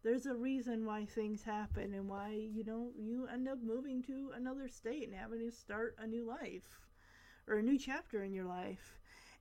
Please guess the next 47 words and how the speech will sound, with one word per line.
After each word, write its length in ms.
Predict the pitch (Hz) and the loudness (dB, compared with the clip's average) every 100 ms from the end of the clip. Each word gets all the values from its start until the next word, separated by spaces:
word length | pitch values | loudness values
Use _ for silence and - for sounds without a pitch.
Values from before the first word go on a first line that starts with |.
| - | 0
And 600 | 254 269 277 277 277 277 - - - - - | 2 4 4 6 4 2 -2 -18 -20 -18 -6
Jamie 260 | 339 427 | 0 0
says, 260 | - 254 226 | 2 0 0
"Well, 100 | 208 | -2
Mom, 320 | 202 254 214 | 2 2 0
do 100 | 190 | -4
you 240 | - 226 220 | -4 -2 2
wanna 220 | 262 285 | 2 0
go?" 260 | 302 381 392 | -2 -4 -6
And 100 | 320 | -6
she's 200 | 330 339 | -8 -8
like, 100 | 339 370 | -8 -6
"Well, 140 | 370 320 220 214 | -8 -8 -8 -2
yes 300 | 226 247 302 | -2 -2 -2
and 200 | 269 226 | 0 0
no." 540 | 196 202 196 226 311 - - - - - | -2 -2 -2 -2 -2 -6 -16 -20 -20 -4
Like, 220 | 302 285 | 0 0
yes, 460 | 247 269 311 285 285 | 2 4 6 4 0
in 80 | 254 | 0
a 60 | |
way 200 | 220 233 233 | 2 4 2
that 120 | 214 | 0
she 100 | 247 | -2
wants 200 | 226 220 | -2 -2
to 80 | 220 | -10
support 400 | - - 220 208 | -12 -2 -2 0
her 140 | 202 | -2
husband, 520 | 196 262 240 214 226 | 0 -2 0 -2 0
but 220 | 214 214 208 | 0 0 0
no, 480 | 214 277 254 233 233 | 0 2 4 2 2
she 80 | 277 | -2
doesn't 260 | 269 277 240 | -4 -2 -2
wanna 240 | 226 196 | -2 -4
leave 340 | 196 202 196 | -4 -4 -2
everything 420 | 202 202 208 214 214 | -2 0 0 -2 -4
she's, 200 | 226 226 - - - | -8 -10 -16 -18 -6
I 40 | 277 | 0
mean, 120 | 262 | 4
we 100 | 349 | 4
don't 240 | 508 523 381 | 4 2 0
know 220 | 277 226 196 214 - - - - - | 0 0 -4 -16 -20 -20 -20 -8 0
if, 80 | 240 | 2
if 40 | 214 - - - | 0 -12 -10 0
maybe 400 | 240 285 339 349 | 2 2 2 2
they 160 | 277 349 339 269 233 | 2 0 0 -2 0
both, 260 | 302 330 277 | 0 0 -4
li-, 240 | 214 226 | 0 0